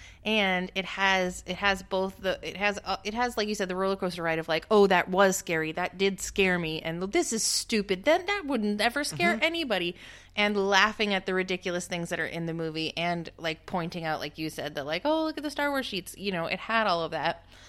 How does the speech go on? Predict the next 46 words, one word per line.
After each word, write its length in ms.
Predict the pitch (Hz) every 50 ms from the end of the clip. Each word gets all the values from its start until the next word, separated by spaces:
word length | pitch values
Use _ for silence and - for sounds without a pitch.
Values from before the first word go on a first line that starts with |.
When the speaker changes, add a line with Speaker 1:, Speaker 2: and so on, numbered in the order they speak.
| - -
Speaker 1:
and 140 | - 320 320
so 60 | 359
I 80 | 359 359
think 140 | 370 370 349
it 40 | 349
was 120 | 349 320
a 40 | 294
good 200 | 277 277 240 -
time, 440 | - - 269 277 262 190 127 - - - - - -
Speaker 2:
Mm-hmm. 240 | 120 117 120 156 165 170 - - - - - - -
Speaker 1:
um, 340 | - 135 170 165 160 156 - - _ - - -
watching 380 | - 151 151 - - 170 147
it, 160 | 131 78 71 - - - -
if 140 | 175 175 -
not 200 | 196 185 190 190
a 40 | 185
little 300 | 190 190 180 170 165 160
long. 400 | 156 151 117 - - 50 - 165 - - - - -
Speaker 2:
Yeah, 200 | - 90 85 85 - - - _ - - - -
yeah, 140 | 65 58 55
yeah. 140 | 53 50 - 87 - - 180 165 165
Speaker 1:
Um, 220 | 156 156 165 175 - - - - - - - - - - - - - -
okay, 260 | 233 226 202 - - - - - - -
so 440 | - - 254 220 196 190 208 233 - -
of, 400 | 185 208 214 226 233 240 233 233
uh, 360 | 240 226 220 208 202 202 196 - - -
of 120 | 208 208 - -
all 140 | 214 226 240
of 140 | 247 233 233
the 100 | 233 226
movies 420 | 226 226 220 220 214 220 220 208
of 320 | 208 196 190 190 190 -
nineteen 380 | - 202 196 190 190 - 196 185
eighty-two, 640 | 180 185 185 196 - - - 294 285 277 277 - -
this 200 | - 226 226 -
movie 120 | 220 208 208
came 140 | 208 208 185
in 140 | 180 170 170
nine. 360 | 175 180 202 202 165 139 151
This 140 | 175 - -
is 100 | 233 220
top 360 | - - - 233 226 - - -
ten, 300 | - - 240 269 302 330 349 339 277 233
Speaker 2:
Yeah. 220 | 269 277 294 294 302
Speaker 1:
baby. 380 | 302 311 311 320 349 381 - - - - - - - - - -
Uh, 400 | 208 202 202 196 190 190 190